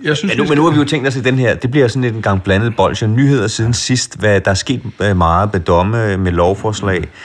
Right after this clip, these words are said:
Speaker 2: øh, både nationalt og internationalt, så... Øh,
Speaker 1: Det er det.
Speaker 2: øhm.
Speaker 1: Det bliver simpelthen et sandt overflødighedshorn af spændende, øh, retlige, øh,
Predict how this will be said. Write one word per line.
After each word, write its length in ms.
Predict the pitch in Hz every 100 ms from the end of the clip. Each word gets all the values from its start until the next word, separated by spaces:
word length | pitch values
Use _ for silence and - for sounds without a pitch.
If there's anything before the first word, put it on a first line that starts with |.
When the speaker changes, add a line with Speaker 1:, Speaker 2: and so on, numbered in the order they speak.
| - - -
Speaker 2:
øh, 540 | 90 87 82 80 78 78
både 420 | 90 90 95 87
nationalt 500 | 82 85 - 95 80
og 60 | 71
internationalt, 680 | 90 107 87 - 82 -
så... 320 | - 82 78
Øh, 60 | 76 76 76 - - - -
Speaker 1:
Det 140 | 90
er 60 | 85
det. 60 |
Speaker 2:
øhm. 320 | 80 - - - -
Speaker 1:
Det 100 | 117
bliver 120 | 107
simpelthen 340 | 101 151 110 110
et 140 | 127
sandt 240 | - 117 -
overflødighedshorn 1040 | 113 95 131 123 113 104 - 90 87 95
af 120 | - 98
spændende, 520 | - 98 92 104 101 _ _ - - - _
øh, 180 | - 98
retlige, 640 | 90 92 - 120 98 90 87 - _ _ _ - - _ _ -
øh, 160 | 95